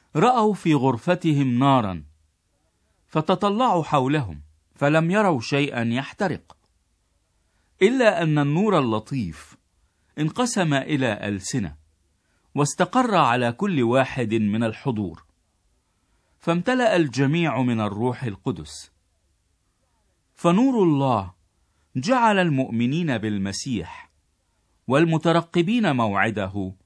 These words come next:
أولادا للنور. إن المقام من بين الأموات لم يرد أن يحتفظ بمجده وحياته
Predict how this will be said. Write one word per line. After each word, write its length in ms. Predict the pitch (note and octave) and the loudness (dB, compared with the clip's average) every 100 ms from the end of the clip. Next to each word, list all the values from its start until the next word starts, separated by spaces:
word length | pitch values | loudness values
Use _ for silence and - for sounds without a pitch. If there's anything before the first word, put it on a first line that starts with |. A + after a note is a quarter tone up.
| _ _ _ _ _ | _ _ _ _ _
أولادا 520 | D3 D3+ E3 E3 D#3 | 2 4 4 4 2
للنور. 600 | D#3 C#3+ C3+ C3+ F2 C#2+ _ _ _ _ _ _ _ _ _ _ _ _ _ _ | 0 0 0 0 -2 -8 _ _ _ _ _ _ _ _ _ _ _ _ _ _
إن 180 | D3 C#3 | -4 0
المقام 520 | B2+ B2+ B2+ D3+ D#3+ | 0 0 -2 4 4
من 320 | D3 B2 A#2+ A2+ | 4 2 2 2
بين 260 | C#3+ C#3 | 2 4
الأموات 680 | A#2+ A2+ B2 B2 E3 F3+ - - _ _ _ _ _ _ _ _ | 0 0 -2 0 0 -2 -6 -20 _ _ _ _ _ _ _ _
لم 200 | D#3 F#3 | 0 2
يرد 320 | G#3+ C4 A3+ D#3 | 4 2 -2 -2
أن 160 | D#3 | 0
يحتفظ 600 | D#3 D3+ - G3+ - B2+ | 0 -2 -4 -6 -2 -2
بمجده 800 | B2 A#2+ A#2 G#2 F#2+ D#3 B2+ G2+ | 0 0 0 -4 -4 -4 -2 -2
وحياته 840 | F#2+ - A#2+ G#2+ G2+ C#3 A#2 F#2+ | -4 -4 -4 -4 -4 -6 -6 -6